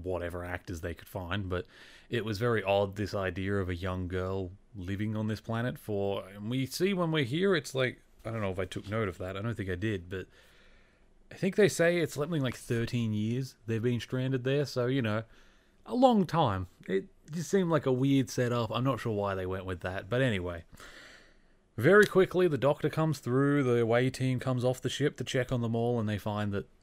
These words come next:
they're all fine. They're in perfect health. Except there's one issue, is that the young woman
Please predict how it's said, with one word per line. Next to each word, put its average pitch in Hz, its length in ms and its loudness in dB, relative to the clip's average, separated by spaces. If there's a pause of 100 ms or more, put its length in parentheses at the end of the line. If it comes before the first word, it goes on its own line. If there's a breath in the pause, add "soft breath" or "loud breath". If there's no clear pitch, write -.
(260)
they're 101 220 0
all 127 100 4
fine. 151 360 -2 (160)
They're 95 160 -4
in 95 120 -2
perfect 120 400 -2
health. 170 400 -2 (760 soft breath)
Except 143 380 0
there's 147 160 0
one 170 180 2
issue, 170 400 2
is 160 140 4
that 165 160 -4
the 151 80 -4
young 156 320 2
woman 151 520 0